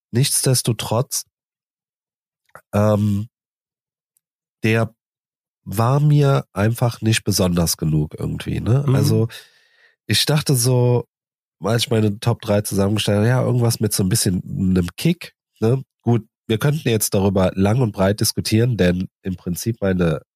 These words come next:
Speaker 1: also mein Platz drei ist auch nur ein Bourbon gereifter Lowlander. Aber, ne, die Überraschung,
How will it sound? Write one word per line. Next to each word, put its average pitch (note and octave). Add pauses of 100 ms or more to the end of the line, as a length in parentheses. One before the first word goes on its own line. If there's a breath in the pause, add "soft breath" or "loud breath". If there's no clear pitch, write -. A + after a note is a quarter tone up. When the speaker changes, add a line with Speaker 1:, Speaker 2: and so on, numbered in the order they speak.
Speaker 1:
also D#2+
mein E2
Platz -
drei F2 (680 soft breath)
ist -
auch A2
nur F#2 (560)
ein F2
Bourbon E2+
gereifter F2+ (220)
Lowlander. E2 (640)
Aber, G2+ (760)
ne, B2+
die A#2
Überraschung, G#2+